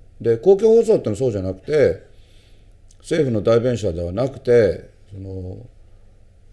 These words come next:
公共目的で放送を行うと。で、この違いは大きくて、えー、だから日本の主権者にだんだんこう怒りや不満が溜まってるのは、今回の僕の、お、総裁選出馬をないものとして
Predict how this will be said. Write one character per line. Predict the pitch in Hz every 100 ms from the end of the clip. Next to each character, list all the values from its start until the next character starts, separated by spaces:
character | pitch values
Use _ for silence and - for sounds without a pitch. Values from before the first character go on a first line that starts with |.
| -
公 | - 160 165
共 | 160 165 160
目 | 156 156
的 | 160 147
で | 165
放 | 170 120
送 | 101 92
を |
行 | 82
う | 80
と。 | - - - - - - - _ - - - - - -
で、 | 147
こ | 185
の | 196
違 | 190
い |
は | 190 185
大 | 185
き | 175
く | -
て、 | - 123 110 85 - - -
え | 107 95 95
ー、 |
だ | 110
か | 104
ら | 95 92
日 | 104
本 | 135
の | 143
主 | 143
権 | 160 147
者 | 113
に | 92
だ | 87 113
ん | 113
だ | 113 110
ん | 107 -
こ | - 95
う | 92
怒 | 104 110
り | 104
や | 104 92
不 | 101
満 | 101 98
が | 92 - - - - -
溜 | 98
ま | 98
っ |
て | -
る | 87
の | 82 101
は、 | 90
今 | - 160
回 | 147 110
の | 92
僕 | 117 120
の、 | 98 101 85 - _ _ - - - - -
お、 | 92 92 92
総 | 120
裁 | 117 113
選 | 107 110
出 | - 104
馬 | 110
を | 110 85 82 101
な | 104 151
い |
も | 131 107
の | 98
と | 95 90
し |
て | 95